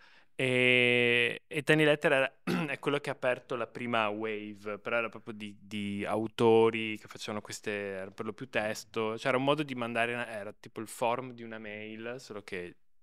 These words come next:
c'erano degli abbonati, ti potevi anche iscrivere, era super elementare, senza monetizzazioni né niente, che comunque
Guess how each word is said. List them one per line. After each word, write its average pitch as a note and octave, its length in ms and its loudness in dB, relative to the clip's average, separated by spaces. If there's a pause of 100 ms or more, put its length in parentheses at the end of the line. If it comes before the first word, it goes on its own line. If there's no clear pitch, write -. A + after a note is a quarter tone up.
(120)
c'erano F2+ 320 -16
degli F2 120 -20
abbonati, E2+ 300 -20
ti G2 60 -20
potevi F2 260 -14
anche F2+ 180 -18
iscrivere, F2+ 420 -10
era F#2+ 180 -4
super G#2+ 800 2 (380)
elementare, G#2 760 0
senza G2+ 320 -10
monetizzazioni G2 920 -12
né F#2 100 -14
niente, F#2 480 -16 (460)
che - 300 -10
comunque - 400 -20